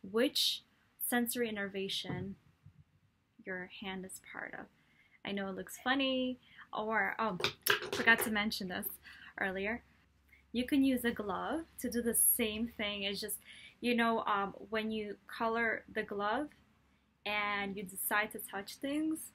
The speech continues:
without realizing that the glove is colored on, it could transfer over to your wall, it could transfer over to things that are, have white coloring. Um, for instance, I'm wearing white pants and I wouldn't want that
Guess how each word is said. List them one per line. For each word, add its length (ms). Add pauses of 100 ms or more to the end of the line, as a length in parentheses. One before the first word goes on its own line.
(240)
without 240
realizing 640
that 180
the 80
glove 260
is 160
colored 380
on, 240 (360)
it 120
could 120
transfer 580
over 400
to 180
your 160
wall, 460
it 100
could 100
transfer 420
over 240
to 180
things 300
that 100
are, 100 (120)
have 240 (500)
white 340
coloring. 540
Um, 380 (180)
for 120
instance, 400
I'm 160
wearing 220
white 220
pants 460
and 100
I 80
wouldn't 300
want 260
that 160